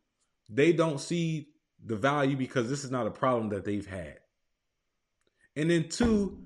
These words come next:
they don't know how to support. And when I mean they don't know how to support, even if you tell them, "Hey, I just need you to, you know, like and subscribe, and I need you to, you know, share." Sharing is, like, the biggest way that we want support from people nowadays. We want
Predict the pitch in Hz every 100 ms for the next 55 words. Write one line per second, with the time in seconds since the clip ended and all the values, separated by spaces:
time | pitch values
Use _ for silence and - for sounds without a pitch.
0 | - 110 165 185 135 190 143 156 170 160
1 | 170 151 - 131 - 101 - 180 - -
2 | _ _ _ _ _ _ _ _ _ 123
3 | 147 175 208 202 170 147 151 147 151 131
4 | - 113 143 131 - 190 180 165 151 -
5 | - 175 160 117 104 107 _ _ 135 123
6 | 131 135 135 120 117 110 - 117 117 104
7 | 92 82 - 113 117 117 110 90 120 117
8 | 110 107 104 104 113 101 104 - 104 95
9 | - _ _ - 107 104 90 - - 107
10 | 73 76 _ _ - - 147 175 175 151
11 | 127 117 117 113 92 104 135 131 127 120
12 | 101 120 113 113 98 - - 113 98 87
13 | 98 87 95 90 85 85 120 143